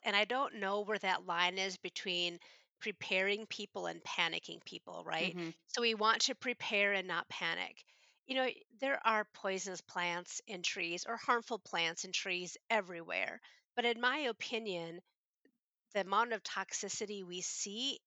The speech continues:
Speaker 1: is fairly minimal. But there are some,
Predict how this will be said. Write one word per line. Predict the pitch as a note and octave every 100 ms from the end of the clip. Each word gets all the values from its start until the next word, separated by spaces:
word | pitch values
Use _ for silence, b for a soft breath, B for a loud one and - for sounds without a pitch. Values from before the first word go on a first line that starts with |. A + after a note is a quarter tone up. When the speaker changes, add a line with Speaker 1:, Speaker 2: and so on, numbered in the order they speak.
| -
Speaker 1:
is | F#3+ F#3 - - - -
fairly | F#3+ F#3+ G3+ G#3
minimal. | F#3 F3 F3 E3 D#3 - - - _ b b b _ _
But | A3 -
there | A3+ G3+
are | G#3+ A#3
some, | - G#3+